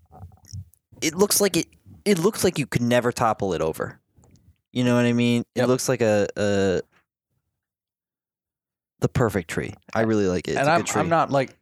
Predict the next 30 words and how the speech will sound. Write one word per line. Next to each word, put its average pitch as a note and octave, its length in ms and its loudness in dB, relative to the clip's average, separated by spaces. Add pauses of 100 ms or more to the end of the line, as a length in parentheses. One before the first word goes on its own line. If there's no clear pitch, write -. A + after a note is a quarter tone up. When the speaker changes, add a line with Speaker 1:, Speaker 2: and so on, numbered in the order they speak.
(360)
Speaker 2:
I'm F3+ 60 -6
not F3+ 120 2
one D#3 80 2
of C#3 60 0
those B2+ 240 -2
guys A#2 340 0
who A#2+ 140 0
has A2 260 0 (100)
any C3 200 -2
sort B2+ 200 2
of, G#2+ 80 -2
like, A2+ 220 -2
dainty A#2 540 -2 (160)
anything D#3 480 0 (340)
in D#3+ 120 0
Speaker 1:
No, F3 80 2
Speaker 2:
my E3 80 2
Speaker 1:
you're D#3+ 80 2
not E3 120 2
Speaker 2:
life, B2+ 100 2
Speaker 1:
a B2+ 60 0
dainty A#2+ 320 -2
Speaker 2:
but A2 60 -4
Speaker 1:
man. G#2 100 0
Speaker 2:
yeah, A#2 240 2
not C3 260 0
at A#2 60 0
all. G#2 220 -2 (320)
Um, B2 360 0 (300)
but C3+ 260 0